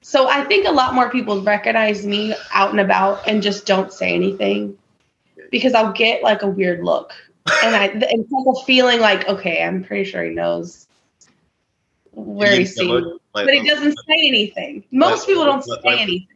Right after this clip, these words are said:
Speaker 2: oh, oh, okay, okay. So, so, so, so, Misha, pretend like I'm you and you're, like,
Speaker 1: I
Speaker 2: at,
Speaker 1: can't
Speaker 2: you're
Speaker 1: do the look. It's always
Speaker 2: Give me the look.
Speaker 1: different.
Speaker 2: Give me the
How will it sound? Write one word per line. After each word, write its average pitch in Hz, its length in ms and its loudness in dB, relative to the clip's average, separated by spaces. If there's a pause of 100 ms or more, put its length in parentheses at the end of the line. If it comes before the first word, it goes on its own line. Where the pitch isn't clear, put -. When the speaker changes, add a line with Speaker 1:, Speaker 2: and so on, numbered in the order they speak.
Speaker 2:
oh, - 180 -2
oh, 127 240 2
okay, 131 200 2
okay. 123 260 0
So, 113 340 -4
so, 123 180 -4
so, - 160 -6
so, 131 140 -4
Misha, 170 320 0 (320)
pretend 185 300 2
like 160 240 2
I'm 123 200 0
you 139 480 -2 (280)
and 110 120 -4
you're, 120 440 2 (240)
like, 101 340 -6 (220)
Speaker 1:
I 359 160 2
Speaker 2:
at, 202 100 -8 (180)
Speaker 1:
can't 320 160 -6
Speaker 2:
you're 381 140 2
Speaker 1:
do 392 60 -2
the 392 160 -6
look. 339 480 2
It's 403 240 -4
always 427 340 2
Speaker 2:
Give 294 80 -4
me 320 80 2
the - 60 2
look. 160 160 0
Speaker 1:
different. 156 220 0
Speaker 2:
Give 160 60 -4
me 180 60 2
the 175 60 0